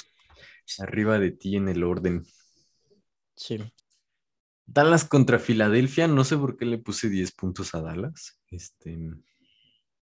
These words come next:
Speaker 1: vamos unánimemente Dallas, pero diez es absurdo. Este, supongo que es de esas veces en que ya no sabes a quién ponerle puntos.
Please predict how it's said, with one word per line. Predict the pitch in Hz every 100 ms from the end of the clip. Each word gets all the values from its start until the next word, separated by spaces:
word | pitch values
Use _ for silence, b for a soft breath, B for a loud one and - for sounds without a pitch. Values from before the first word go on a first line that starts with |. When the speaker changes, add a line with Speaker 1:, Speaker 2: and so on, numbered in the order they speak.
| _ _ _ -
Speaker 1:
vamos | 104 123 120
unánimemente | 110 101 123 120 98 101 104 98
Dallas, | - 143 - -
pero | 95 87
diez | 80 92 147 156 -
es | 127 -
absurdo. | 131 - 104 - 117 _ _ _ _ _ _ _ _ _ _ _ _ _ _ _ _ _ -
Este, | 90 - - 92
supongo | 95 90 113 113
que | 123
es |
de | 120
esas | 117 110
veces | 107 110 110
en | 98
que | 92
ya | 90
no | 101
sabes | 98 104 101
a | 90
quién | 87 87
ponerle | 98 98 98 -
puntos. | 98 104 131 -